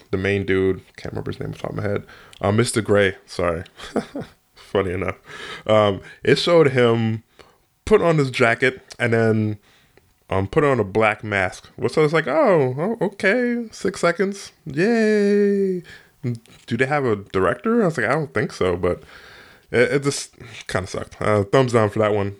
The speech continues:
straight down. It, it felt like he was, um, the Black Mask or Kato. And I was like, "Oh, okay, is he gonna fight crime? Well, no? Masquerade? Oh, oh, okay, all right."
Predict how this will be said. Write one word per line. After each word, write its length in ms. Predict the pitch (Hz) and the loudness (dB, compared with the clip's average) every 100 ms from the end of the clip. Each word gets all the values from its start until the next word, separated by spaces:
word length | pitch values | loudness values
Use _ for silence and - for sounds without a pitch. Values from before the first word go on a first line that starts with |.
| - | -8
straight 300 | - 101 95 | -2 -2 0
down. 300 | 95 98 98 - - _ _ | -2 -4 -6 -18 -20 _ _
It, 180 | 101 - _ - | -4 -4 _ -14
it 80 | - - | -10 -4
felt 140 | - | 0
like 160 | 156 156 | 0 2
he 120 | 139 | 2
was, 360 | 127 113 - - _ - - - | 4 2 -4 -12 _ -20 -20 -6
um, 400 | 95 98 98 95 - _ _ _ - | -2 0 0 -4 -10 _ _ _ -10
the 100 | 95 | -8
Black 480 | 92 101 101 85 - | -4 -2 0 -2 -4
Mask 540 | 101 95 107 - - - _ _ _ _ _ - | -8 -6 -6 -10 -14 -20 _ _ _ _ _ -2
or 160 | 107 98 | 0 0
Kato. 540 | - 104 101 110 175 | 0 -2 2 0 0
And 720 | - _ _ _ _ _ - | -6 _ _ _ _ _ -4
I 40 | |
was 100 | 104 | -4
like, 120 | - - | -2 0
"Oh, 180 | 339 | 2
okay, 220 | 208 269 247 | 2 0 0
is 400 | 226 131 123 - | -2 -8 -8 -4
he 100 | 160 | -2
gonna 160 | 143 | -2
fight 280 | - 117 - | 0 0 0
crime? 420 | - 107 135 370 381 _ _ | -2 0 0 -2 -4 _ _
Well, 160 | - - | -6 -4
no? 420 | 101 107 277 392 392 107 110 _ _ _ - | 0 0 0 -4 -6 -14 -14 _ _ _ -12
Masquerade? 600 | 113 123 135 135 147 285 - | -4 -2 -2 -2 -2 -4 -6
Oh, 140 | - - | -8 -2
oh, 180 | 127 185 - | -2 -4 -4
okay, 460 | 180 - 147 131 - - 127 127 - | -6 -4 -4 -4 -4 -12 -12 -8 -4
all 60 | |
right." 240 | 143 117 | -2 -2